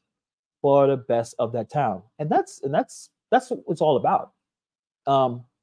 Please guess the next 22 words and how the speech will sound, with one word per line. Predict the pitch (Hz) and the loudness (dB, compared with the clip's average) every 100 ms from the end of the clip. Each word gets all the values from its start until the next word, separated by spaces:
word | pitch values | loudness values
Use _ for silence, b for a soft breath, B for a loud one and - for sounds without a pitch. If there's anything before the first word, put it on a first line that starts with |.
| _ _ - | _ _ 0
you | |
know, | 156 143 | 2 6
get | 185 196 | 4 2
the | |
best | 240 180 226 - | 0 2 0 0
person | 175 165 175 165 _ | 0 0 -4 -6 _
for | 156 143 | 2 4
the | 139 | 2
job. | 127 82 71 _ _ _ _ _ _ | 0 -4 -10 _ _ _ _ _ _
Um, | 110 101 92 101 95 _ _ _ _ | -4 -4 -4 -8 -14 _ _ _ _
I | 131 | -8
still | - 226 | 4 6
believe | 185 190 190 180 - | 8 6 6 0 2
that | 147 135 _ _ _ _ _ _ _ _ | 2 2 _ _ _ _ _ _ _ _
that | 175 190 | -2 2
should | 214 160 | 2 4
be | 185 | 2
for | - 180 - | 4 2 2
every | 202 220 196 202 | 4 4 6 2
position, | 185 160 156 151 147 139 _ _ _ | 2 2 0 0 0 -2 _ _ _
every | 170 156 156 | 2 4 2
job. | 135 123 113 110 104 | 0 2 4 4 0